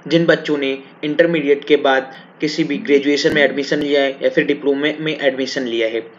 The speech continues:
और जिन बच्चों ने first year में ना लेके किसी ने लेटरल entry second year में लिया है, उसके लिए यह वीडियो होने वाला है जिनको fresh registration करना है।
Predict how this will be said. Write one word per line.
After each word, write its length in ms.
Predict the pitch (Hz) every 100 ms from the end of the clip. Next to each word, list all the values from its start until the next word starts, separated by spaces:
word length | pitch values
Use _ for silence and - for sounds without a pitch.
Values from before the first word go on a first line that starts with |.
| - - - - _ -
और 180 | 135 135
जिन 200 | 165 160
बच्चों 260 | 151 156
ने 160 | 143 143
first 320 | 143 139 -
year 100 | 160
में 140 | 151 147
ना 80 | 135
लेके 260 | 127 131
किसी 280 | 127 143 156
ने 100 | 147
लेटरल 380 | 131 131 131 151
entry 280 | 147 135 143
second 360 | 143 143 139
year 100 | 147
में 160 | 151 143
लिया 220 | 127 131
है, 220 | 135 156 156 - -
उसके 260 | 151 151 156
लिए 160 | 151 143
यह 80 | 131
वीडियो 280 | 131 135
होने 200 | 131 135
वाला 120 | 139 156
है 80 |
जिनको 280 | 147 131 147
fresh 320 | 143 143 135
registration 480 | 123 120 - 120 127
करना 260 | 120 113 117
है। 440 | 127 - - -